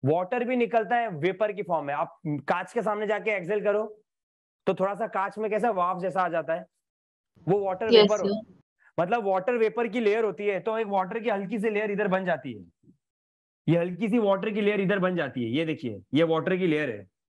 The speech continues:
Speaker 1: और अगर ये वाटर की लेयर यहाँ पे बनेगी ना, तो एक प्रॉब्लम क्रिएट हो जाएगा कि ये alveoli कोलैप्स हो जाएगा, ये alveoli बंद हो जाएगा, और alveoli अगर बंद हो गया तो बच्चा सांस नहीं ले पाएगा।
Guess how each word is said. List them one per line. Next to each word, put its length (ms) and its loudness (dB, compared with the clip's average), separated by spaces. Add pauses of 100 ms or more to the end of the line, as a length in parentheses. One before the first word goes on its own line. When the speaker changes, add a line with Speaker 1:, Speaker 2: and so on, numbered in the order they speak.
(680)
Speaker 1:
और 160 4
अगर 240 0
ये 120 4
वाटर 360 2
की 120 0
लेयर 200 4
यहाँ 220 -2
पे 100 4
बनेगी 420 0
ना, 120 -2 (720)
तो 60 4
एक 140 0
प्रॉब्लम 420 0
क्रिएट 260 2
हो 80 -2
जाएगा 440 -8 (680)
कि 100 4
ये 140 6
alveoli 420 2
कोलैप्स 480 0
हो 100 0
जाएगा, 400 -6 (460)
ये 120 4
alveoli 340 2
बंद 300 0
हो 80 0
जाएगा, 220 -2
और 100 0
alveoli 300 0
अगर 160 -2
बंद 260 -2
हो 80 -2
गया 160 0
तो 120 -4
बच्चा 320 -2
सांस 320 -4
नहीं 120 0
ले 100 0
पाएगा। 360 -8